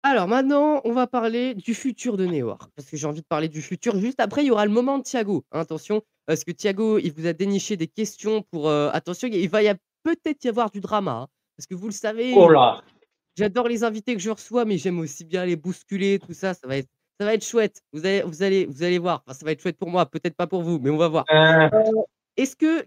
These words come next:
Speaker 1: est-ce que vous pouvez nous donner quelques infos concernant le futur de Newar ?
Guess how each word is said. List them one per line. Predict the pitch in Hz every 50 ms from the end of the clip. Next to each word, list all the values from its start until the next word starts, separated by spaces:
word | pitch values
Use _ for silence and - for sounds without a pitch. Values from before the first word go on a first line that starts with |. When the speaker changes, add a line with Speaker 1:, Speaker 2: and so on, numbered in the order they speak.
| - -
Speaker 1:
est-ce | 254 - 202 226 -
que | -
vous | 294 254
pouvez | - - 277
nous | 247 247 240
donner | 208 180 233 254 247 247 254 247
quelques | - 247 - - 220 190
infos | 214 208 202 - 226
concernant | 220 - 196 - 196 185 202
le | 190
futur | - - 185 - 202 175
de | 180 180
Newar ? | 175 175 175 185 214 226 -